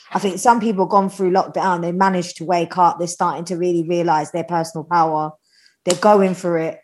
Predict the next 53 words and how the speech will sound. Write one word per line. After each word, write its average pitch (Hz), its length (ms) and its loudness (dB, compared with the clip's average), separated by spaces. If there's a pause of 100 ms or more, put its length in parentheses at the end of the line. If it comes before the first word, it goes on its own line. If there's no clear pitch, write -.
(240)
They're 170 80 -2
saying 180 320 0
no 208 240 6
to 202 120 -4
the 175 80 -4
vaccine 175 480 0
because 175 220 -6
they've 196 220 -2
done 240 180 4
their 220 140 2
research 202 440 -4
and 185 100 -4
they're 196 80 2 (100)
like, - 80 -10
"This 226 300 -8
doesn't 202 360 -2
make 190 240 -2
sense." 262 340 0 (800)
I 240 60 6
watched 262 260 4
a 254 40 2
video 254 340 2
the 190 120 0
other 190 120 0
day 185 220 2
and 208 100 -2
they 220 60 -2
were 226 80 0
like, 220 280 4 (760)
"Okay, 208 300 4
so 190 260 4
if 190 160 2
I 214 80 6
take 254 260 2
the 214 80 -4
vaccine, 165 760 0
can 190 180 -2
I 180 100 4
go 175 240 2
out? 170 400 4
Can 180 140 -8
I 175 80 -2
do," 180 160 0
like, 180 280 0
you 233 80 0
know, 202 180 2
like, 190 220 2
doing 247 240 4
a 202 60 2
bit 175 120 0
of 165 80 -6
a 185 40 -4
questionnaire. 196 640 -2